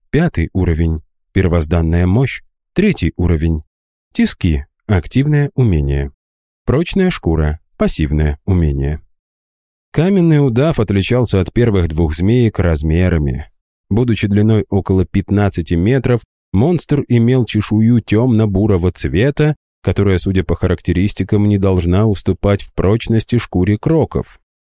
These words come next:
Цена у змейки тоже была соответствующая — три сотни магической энергии. «Какого?» На мгновение я даже потерял дар речи.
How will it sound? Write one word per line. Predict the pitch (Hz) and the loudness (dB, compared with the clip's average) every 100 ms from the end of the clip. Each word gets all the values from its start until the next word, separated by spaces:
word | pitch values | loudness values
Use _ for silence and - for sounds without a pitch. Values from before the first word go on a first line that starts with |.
| _ | _
Цена | - 104 156 | 0 2 2
у | 214 | 2
змейки | 127 117 90 92 | 2 2 2 0
тоже | 196 170 92 | 0 0 0
была | 87 85 | 0 0
соответствующая — | - 82 85 78 - 71 67 - 64 62 - _ | 0 -2 0 -2 -4 -4 -4 -4 -6 -6 -10 _
три | - 117 180 | -2 0 -2
сотни | - 95 123 120 | -2 -2 0 2
магической | 127 101 78 82 - 90 - | 2 0 -4 -6 -2 -2 0
энергии. | 107 95 71 65 57 60 _ _ _ _ _ _ _ | 0 0 -2 -4 -8 -8 _ _ _ _ _ _ _
«Какого?» | - 85 73 _ _ - 135 170 175 160 175 170 156 - _ - | -2 -2 -2 _ _ -6 0 2 2 2 2 2 0 -4 _ -4
На | 104 104 | 0 2
мгновение | 95 92 95 107 104 98 | 2 0 2 2 2 2
я | 98 | 2
даже | 92 92 92 | 0 0 0
потерял | 95 - 95 92 90 _ - | -2 0 0 2 0 _ -4
дар | 98 92 - | -2 -2 -2
речи. | 107 95 - 82 | 0 0 0 -2